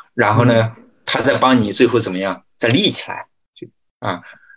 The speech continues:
Speaker 1: 这是这样的。当然我身边有朋友说在这里面也收获很大，啊，呃，有个朋友你还认识。所以呢，
Speaker 2: 嗯。
Speaker 1: 我，我当然没去体验过，因为我觉得一般的人可能是，是驾驭不了的，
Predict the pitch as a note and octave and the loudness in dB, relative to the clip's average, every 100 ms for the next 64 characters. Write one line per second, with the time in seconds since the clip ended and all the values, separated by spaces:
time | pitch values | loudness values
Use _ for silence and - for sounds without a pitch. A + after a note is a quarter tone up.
0 | _ D3+ C3+ - C#3+ F#3+ C3 - F3+ A3+ | _ -8 -2 0 2 2 2 2 2 4
1 | G#3 D#3+ A3 G3 B2 A2 A#2+ B2 B2 B2+ | 4 4 4 4 2 2 2 2 2 2
2 | B2 C3 C#3+ G2+ G2 G2+ F#2 - - A2 | 2 2 0 0 0 0 0 0 2 2
3 | A2+ - F2 G#2+ G#2+ - _ G2 F#2+ A2 | 0 -2 -2 0 0 -4 _ -6 -6 -12
4 | - A2+ G#2+ G2 G2 G2 - G2+ G2+ F#2+ | -16 -10 -8 0 2 2 0 0 0 -2
5 | G2+ G2 A#2+ F#2+ - - - - - - | -2 0 0 0 -2 -2 -4 -4 -6 -20
6 | _ - C3 D3+ E3+ D3 C#3 - B2 A#2 | _ -4 0 4 4 6 4 6 6 8
7 | A#2+ D#3+ D#3+ D#3+ - - - G2 A2+ G#2+ | 6 4 2 2 0 0 0 0 0 2
8 | F#2+ F#2 _ _ - B2+ B2+ G#2 G#2+ A#2 | 0 -2 _ _ 0 2 4 4 4 4
9 | A2+ A#2 C#3+ B2+ G2 F#2+ - F#2 F#2+ F#2 | 2 -2 0 2 0 -4 -4 -4 -4 -6
10 | - - - G2+ F#2 F#2+ - - - - | -8 -8 -2 2 0 0 -2 0 -2 -6
11 | - C3 A2+ C#3+ A2 - - | 0 2 4 4 4 2 -4